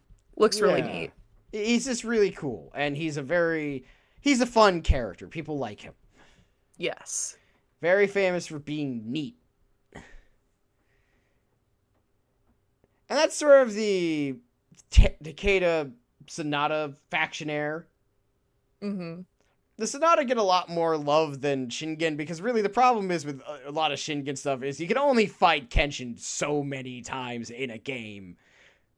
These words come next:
Speaker 1: Yeah.
Speaker 2: They had, like, four battles in the same spot. This is not a joke. This is a real thing that happened. <laughs>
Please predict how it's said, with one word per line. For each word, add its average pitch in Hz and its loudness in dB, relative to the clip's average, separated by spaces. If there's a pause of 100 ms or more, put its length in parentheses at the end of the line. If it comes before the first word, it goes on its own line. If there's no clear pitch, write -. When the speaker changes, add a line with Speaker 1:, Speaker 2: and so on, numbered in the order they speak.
(220)
Speaker 1:
Yeah. 254 -2 (420)
Speaker 2:
They 202 6
had, 226 10
like, 196 8
four 208 4
battles 160 4
in 147 -4
the 139 -6
same 151 -2
spot. 123 -2 (1400)
This 156 -8
is 175 -6
not 202 8
a 165 0
joke. 120 -6
This 151 -6
is 156 -6
a 160 -4
real 170 4
thing 143 -8
that 120 -10
happened. 120 -12
<laughs> - -12